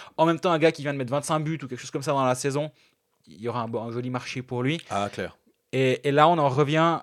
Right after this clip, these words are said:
Speaker 1: Alors, Simeone est plutôt tessi-, je voulais dire, on... déloger un Zurichois de Zurich ou un Zougois de Zoug, c'est difficile, mais là, c'est un peu différent,
Speaker 2: Oui.
Speaker 1: parce que c'est un Tessinois qui a joué à Davos,
Speaker 2: Exact.
Speaker 1: qui est venu à Zoug, mais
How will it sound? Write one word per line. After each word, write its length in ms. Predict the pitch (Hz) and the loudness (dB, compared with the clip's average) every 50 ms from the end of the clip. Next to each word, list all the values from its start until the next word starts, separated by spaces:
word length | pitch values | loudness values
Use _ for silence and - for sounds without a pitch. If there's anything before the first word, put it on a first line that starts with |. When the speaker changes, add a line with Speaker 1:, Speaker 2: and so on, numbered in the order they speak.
| - - | -2 0
Speaker 1:
Alors, 180 | 131 127 107 - - | 0 0 -2 -4 -10
Simeone 300 | - - - 156 156 156 | -10 -8 -6 -4 -4 -4
est 80 | 143 131 | -4 -6
plutôt 180 | - - 151 | -6 -6 -8
tessi-, 320 | 147 - 156 - - - - | -6 -6 -6 -8 -8 -6 -6
je 40 | 135 | -4
voulais 100 | 147 143 | -2 0
dire, 160 | 139 160 160 | 0 0 -2
on... 140 | 139 123 - _ - - | -2 -6 -10 _ -16 -10
déloger 560 | 139 127 156 165 175 180 180 160 151 185 190 | -4 0 4 6 6 6 4 4 2 2 4
un 160 | 180 160 151 143 | 4 2 0 -2
Zurichois 400 | 131 156 151 170 - 170 165 156 | -2 -4 -4 0 4 4 4 4
de 80 | 156 | 2
Zurich 340 | 147 143 165 165 180 170 - | -2 -4 -4 -4 -4 -4 -4
ou 100 | 151 139 | -6 -6
un 40 | 139 | -6
Zougois 260 | 131 151 147 156 151 | -6 -2 0 0 0
de 100 | 147 147 | 0 0
Zoug, 120 | 143 170 - | -4 -4 -4
c'est 100 | - 135 | -4 -4
difficile, 400 | 131 147 147 165 - - 165 139 | -6 -6 -8 -4 -2 0 0 2
mais 80 | 135 | 4
là, 120 | 135 156 156 | 4 4 4
c'est 100 | - 151 | 4 2
un 60 | 135 | 2
peu 100 | 131 156 | 2 0
différent, 380 | 156 156 - - 156 139 139 131 | -2 -2 -2 -2 0 0 2 2
Speaker 2:
Oui. 60 | 180 | 2
Speaker 1:
parce 100 | 127 120 | 0 0
que 40 | - | 0
c'est 60 | 131 | -2
un 60 | 123 | -4
Tessinois 420 | 127 151 151 - 170 165 156 156 | -2 -4 -4 -4 -2 -2 -2 -2
qui 80 | 151 156 | -2 -2
a 60 | 139 | -4
joué 180 | 127 139 143 135 | -2 2 2 4
à 60 | 135 | 6
Davos, 240 | 147 147 139 143 143 - - | 6 4 4 4 0 0 -2
Speaker 2:
Exact. 480 | 120 113 117 117 104 90 - - - _ _ | -4 -2 0 0 0 0 -2 -8 -20 _ _
Speaker 1:
qui 140 | - - - | -6 0 0
est 80 | 156 156 | 0 2
venu 220 | 143 160 160 165 | 0 0 2 4
à 120 | 160 165 151 | 4 2 2
Zoug, 280 | 135 147 160 160 156 139 | 0 -2 -4 -4 -4 -2
mais 280 | 147 147 147 - - | -2 -4 -4 -4 -8